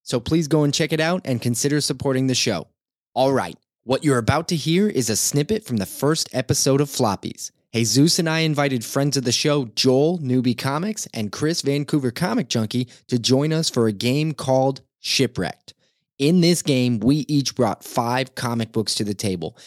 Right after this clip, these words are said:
These are basically our Desert Island books. If you could only take five books with you, what would they be kind of thing.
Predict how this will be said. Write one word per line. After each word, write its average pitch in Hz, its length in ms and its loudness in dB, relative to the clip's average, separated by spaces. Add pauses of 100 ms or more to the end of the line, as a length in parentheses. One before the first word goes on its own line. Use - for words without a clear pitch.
(180)
These 123 120 4
are 120 60 4
basically 117 540 2
our 107 260 4
Desert 107 400 0
Island 98 380 0
books. - 360 -4
If 104 140 -8
you 110 60 -2
could 113 100 0
only 110 220 0
take 104 200 -4
five 117 300 0
books 107 240 -4
with 107 180 -4
you, 107 160 0
what 101 240 -2
would 107 160 -4
they 98 120 -2
be 95 180 -2
kind 90 220 -6
of 78 80 -10
thing. 69 240 -10